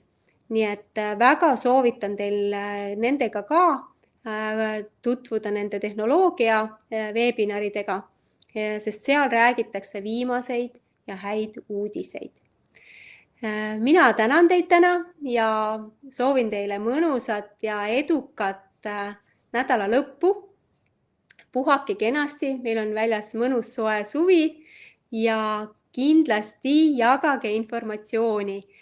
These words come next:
sest Skyward Community info jagamine on teile endale, äh, kasulik ja kõikidele inimestele, kes sellest osa võtavad,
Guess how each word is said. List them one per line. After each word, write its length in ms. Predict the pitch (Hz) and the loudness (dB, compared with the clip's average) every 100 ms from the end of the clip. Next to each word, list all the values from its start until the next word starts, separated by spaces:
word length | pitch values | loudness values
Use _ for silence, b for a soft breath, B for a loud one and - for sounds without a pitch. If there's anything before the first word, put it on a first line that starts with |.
| b | b
sest 340 | - 196 - | -10 -8 -10
Skyward 400 | _ 247 262 240 - | _ -2 0 -2 -4
Community 560 | 208 226 262 226 220 | -4 -2 -2 -4 -4
info 200 | 226 220 208 | -4 -4 -2
jagamine 640 | 247 294 285 220 214 208 202 | -2 0 0 0 -2 -4 -6
on 220 | 208 202 202 202 | -6 -6 -8 -6
teile 380 | 214 226 214 214 | -2 -2 0 0
endale, 520 | 320 311 285 269 254 254 B B B - | 2 2 2 2 2 0 B B B -8
äh, 180 | 220 220 | -6 0
kasulik 720 | 240 247 247 220 220 214 - | 0 2 2 2 -2 -4 -14
ja 340 | 208 214 220 208 233 | -4 -2 0 0 2
kõikidele 580 | 269 285 262 214 208 208 | 2 2 -4 -4 -2 -2
inimestele, 680 | 226 240 220 220 214 208 202 | -2 -2 -2 -4 -8 -6 -8
kes 160 | 202 202 | -10 -10
sellest 260 | 214 208 220 | -8 -6 -4
osa 240 | 254 247 | 2 2
võtavad, 500 | 202 220 233 196 196 | 2 -2 -2 -2 -8